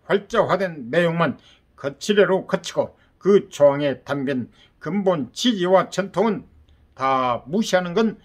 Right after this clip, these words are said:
민주주의 기본을 무너뜨리는 행위다. 인사권을 휘둘러 선수를 쫓아내고 심판 구성을 유리하게 하고 권력 수사 기능을 완전히 말살시켜도 헌법에 관련된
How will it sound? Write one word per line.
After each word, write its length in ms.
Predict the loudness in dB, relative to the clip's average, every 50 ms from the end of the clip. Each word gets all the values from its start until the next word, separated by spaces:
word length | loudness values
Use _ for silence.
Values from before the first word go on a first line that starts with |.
| _ -20 -20 _ _
민주주의 880 | -12 -6 -4 -2 -2 0 2 2 2 2 2 0 0 0 0 -2 -6 -10 _ -10
기본을 560 | -6 -2 2 4 4 4 4 0 -2 -4 -10 _ _ -12
무너뜨리는 920 | -8 -4 -2 -2 -4 -4 -6 -10 -8 -6 -4 -2 -2 0 -2 -2 -4 -6 -14 _ -10
행위다. 260 | -6 -6 -6 -6 -8 -12 -16 -20 _ _ _ _ _ _ _ _ _ _ _ _ _ -16
인사권을 880 | -12 -10 -10 -8 -2 0 -2 -2 -2 -4 -8 -6 -4 -2 -2 -4 -4
휘둘러 560 | -6 -6 -6 -6 -6 -4 -2 0 2 2 2 0
선수를 680 | -2 -8 -8 -4 -2 0 0 0 0 0 0 0 -2
쫓아내고 520 | -2 -6 -6 -4 -4 -6 -6 -6 -8 -12 -16 -18 -20 -20 -20 -20 -20 -20 _ -20
심판 680 | -16 -10 -6 -6 -6 -4 -2 0 0 0 0 -4 -12
구성을 640 | -10 -10 -8 -6 -4 -2 -2 -4 -4 -6 -10 -10
유리하게 540 | -8 -6 -4 -2 2 2 2 2 4 2 2
하고 400 | 2 2 0 -4 -6 -6 -8 -14 _ _ _ _ _ _ _ -6
권력 420 | -6 -4 -2 0 0 0 0 -2
수사 300 | -6 -6 0 2 2 2
기능을 380 | 2 -2 -2 0 -2 -2 -4 -6 -12 -14
완전히 680 | -10 -8 -6 -2 -2 0 0 2 2 4 4 4 2 0
말살시켜도 880 | 0 0 0 2 2 0 -2 -2 -2 -4 -8 -8 -6 -4 -4 -4 -4 -6 -16 _ _ _ _ _ -20 _ _ -12 -10
헌법에 640 | -8 -8 -10 -8 -2 -2 0 2 2 0 -2 -2 -2
관련된 640 | -4 -2 0 0 -2 -2 -2 -2 -4 -4 -8 -14